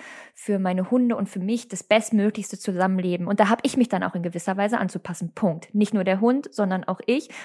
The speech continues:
Und jetzt, ähm, wo ich auch gerade nach der Krankheit von Carla nochmal ganz andere Prioritäten mir gesteckt habe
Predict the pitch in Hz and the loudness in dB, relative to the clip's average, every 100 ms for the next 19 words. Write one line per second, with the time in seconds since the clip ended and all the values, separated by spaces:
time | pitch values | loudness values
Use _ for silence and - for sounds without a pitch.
0 | - - 208 208 220 220 - - 202 202 | -16 -2 0 6 6 4 -2 2 4 4
1 | - 196 202 - 208 196 - 180 - 196 | -2 -2 -2 0 -2 -2 -4 -6 2 2
2 | 240 220 202 196 190 - - 226 220 196 | 4 0 2 4 4 2 0 0 2 -2
3 | - 196 - 190 190 185 196 190 233 294 | -2 -4 -2 -2 -2 0 0 2 2 2
4 | - - 247 247 226 - - 226 202 196 | 0 0 2 2 0 -2 0 0 2 0
5 | 175 - 233 220 - 185 180 185 - 170 | -2 0 2 2 2 2 2 -2 -6 -8
6 | - - 165 165 165 | -8 -6 -4 -2 -2